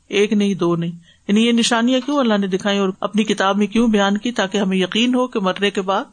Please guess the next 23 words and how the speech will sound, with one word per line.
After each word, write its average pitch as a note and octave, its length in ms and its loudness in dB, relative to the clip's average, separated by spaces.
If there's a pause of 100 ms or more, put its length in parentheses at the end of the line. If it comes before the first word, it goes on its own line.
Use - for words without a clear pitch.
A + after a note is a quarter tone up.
(120)
دوبارہ F#3 400 0 (120)
اٹھنا F3+ 360 -6
ہے۔ - 60 -10 (200)
اور F#3+ 160 -2
پھر G#3+ 180 2 (320)
اس A3 80 2
شخص - 300 -2
کی A#3 100 -2
طرح G#3 200 0
جو G3 140 0
ایک F#3+ 140 0
بستی F#3 280 0
پر G#3 140 0
سے F#3+ 180 -4
گزرا F3 300 -2
اور F#3 120 2
وہ F3+ 100 -4
اپنی F3 180 -4
چھتوں F#3 320 -2
پہ G3 80 -4
گری F3 280 0
ہوئی F3+ 160 0
تھی، F3+ 160 -8